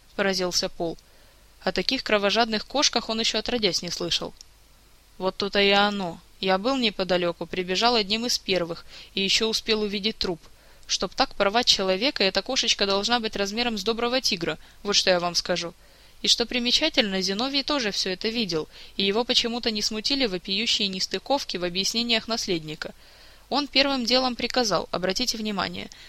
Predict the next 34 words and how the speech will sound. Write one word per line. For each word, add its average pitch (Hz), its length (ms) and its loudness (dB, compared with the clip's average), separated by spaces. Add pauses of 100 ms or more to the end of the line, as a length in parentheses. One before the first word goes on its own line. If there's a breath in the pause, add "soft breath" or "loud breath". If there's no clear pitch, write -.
(140)
сжечь 185 440 4
труп, 208 260 -2 (200)
а 190 100 0
затем 202 320 -2
уж 269 140 -4
перевязать 185 480 0
Пафнутия 208 580 0
и - 160 -4
умыть 185 340 -2
его 202 160 0
котиков. 175 540 -4 (920 soft breath)
Принца 185 320 0
всё-таки - 380 -2
подрезали? 233 640 0 (880)
Не 311 160 0
сильно, 175 360 0
пара 190 240 4
царапин, 185 500 0 (340 soft breath)
хотя 233 320 2
он 254 120 0
почему-то 254 480 0
был 220 160 0
весь 240 220 2
в - 60 -4
крови, 233 380 0
и 170 80 0
руки, 208 320 -2
и 185 80 0
лицо. 180 420 -2 (460 loud breath)
Упал, 269 320 6
говорит, 254 400 2
в 202 60 -4
лужу 254 260 -2
крови, 196 440 0